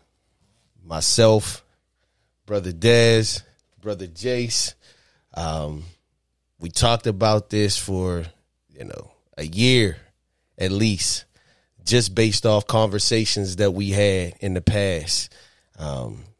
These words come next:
was so rich, was so good, it was so fruitful, you know,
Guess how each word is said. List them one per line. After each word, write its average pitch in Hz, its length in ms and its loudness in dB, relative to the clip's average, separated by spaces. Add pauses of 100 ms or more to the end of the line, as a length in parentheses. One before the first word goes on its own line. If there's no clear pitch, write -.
was 90 240 -2
so 113 300 4
rich, - 560 0 (100)
was 85 140 -6
so 110 260 4 (100)
good, 107 280 2
it 95 40 -2
was 92 120 -2
so 107 200 2
fruitful, 110 720 -2 (640)
you 90 160 -12
know, 87 320 -4